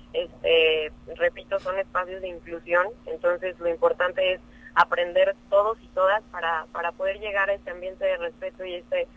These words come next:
ambiente de inclusión total. Este, las y los estudiantes estamos bien contentos por estar en este día, eh, teniendo un poquito más de actividades, un poquito más de presencia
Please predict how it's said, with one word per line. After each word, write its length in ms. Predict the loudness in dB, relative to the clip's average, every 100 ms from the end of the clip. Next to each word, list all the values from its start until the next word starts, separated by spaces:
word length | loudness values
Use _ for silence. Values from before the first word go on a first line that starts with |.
| -20 -8
ambiente 440 | -8 -4 -6 -2
de 440 | 0 0 0 -2 -4
inclusión 520 | -8 -10 -6 -2 0
total. 380 | 0 4 4 4 -2 -20 -20 -20 -14 -2
Este, 800 | -2 -2 2 6 8 6 2 -6 -14 -20 -20 -18 0
las 200 | 4 4 4 -8 -20
y 120 | -12 0
los 200 | 0 0
estudiantes 440 | -6 -2 -2 -2
estamos 340 | -2 -2 -2 -2
bien 160 | -2
contentos 500 | 0 0 0 0 -4 -4
por 160 | -2
estar 280 | -2 0 0
en 120 | 0 -2
este 220 | -4 -4
día, 340 | 0 2 2 0 -18 -20 -4
eh, 300 | 0 2 0 -4
teniendo 340 | -4 -4 -6
un 60 | -6
poquito 340 | -8 -8 -2
más 180 | 2 2
de 80 | 2
actividades, 720 | 0 -8 0 4 6 4 0
un 120 | -10
poquito 340 | -12 -10 -8
más 180 | -4 -4
de 80 | -6
presencia 640 | -8 -8 -8 -8 -4 -4